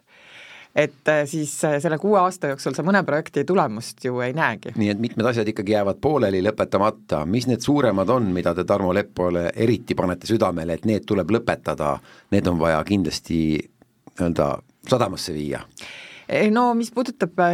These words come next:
Speaker 1: kinnisvara arendusprojekte, siis, äh, siis need liiguvad omas, omas projektigraafikus ja, ja Riigi Kinnisvara on, on nagu jooksvalt kogu aeg kusagil ligi sadakond erinevat arendusprojekti töös, et, et, äh,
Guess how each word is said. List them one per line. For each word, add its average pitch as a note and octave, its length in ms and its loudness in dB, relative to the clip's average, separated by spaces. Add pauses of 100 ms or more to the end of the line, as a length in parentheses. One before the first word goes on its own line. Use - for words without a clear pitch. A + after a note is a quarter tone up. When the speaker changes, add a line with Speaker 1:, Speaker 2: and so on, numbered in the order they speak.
Speaker 1:
kinnisvara G3+ 400 2
arendusprojekte, D3+ 880 0
siis, D3+ 280 -2 (120)
äh, D3+ 160 4
siis D#3 160 -2
need G#3+ 220 2
liiguvad E3+ 400 2
omas, F#3+ 320 2 (160)
omas F3+ 260 2
projektigraafikus C#3+ 920 -2 (100)
ja, C#3+ 140 2 (180)
ja C#3 140 0 (180)
Riigi F3 220 2
Kinnisvara F#3 400 0
on, C#3+ 340 -4
on D#3 320 0
nagu C#3+ 260 0 (120)
jooksvalt E3+ 500 0
kogu F3+ 240 4
aeg E3+ 140 0
kusagil D3 340 -4
ligi F3+ 160 0
sadakond D3+ 560 0
erinevat C3+ 400 0
arendusprojekti D#3+ 720 -2
töös, - 320 -2
et, B2+ 360 -2 (580)
et, C#3+ 340 -2
äh, C#3 220 2